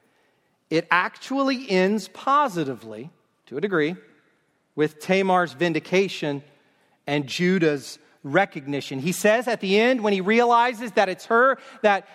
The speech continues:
that, that it's, he himself has impregnated her, he, he says that she is more righteous than I am. He vindicate-, vindicates her in what she did. He recognizes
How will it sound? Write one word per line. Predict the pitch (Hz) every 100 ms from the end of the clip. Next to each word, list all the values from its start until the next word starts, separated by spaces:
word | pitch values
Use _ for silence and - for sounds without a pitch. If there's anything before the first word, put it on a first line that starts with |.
| -
that, | 190 185 175
that | 190
it's, | 180 - - - _ _
he | 214 247
himself | 254 180 220 277 277
has | 220 208
impregnated | 202 226 269 269 269 214
her, | 269 285
he, | 247 202 - -
he | 220
says | - 262 285 247
that | 220
she | - 285 302
is | 254
more | 185 226 202
righteous | 208 254 294 - 294 -
than | 240 233 220
I | 233 262 262 220
am. | 196 165 - -
He | 240
vindicate-, | 185 - 320 349 294 196 202 165 - 190
vindicates | 147 339 349 277 - 208 175
her | - 214
in | 208 214 196
what | 240 240
she | - 240
did. | 196 247 214 - -
He | 247
recognizes | 196 302 311 302 240 214 202 208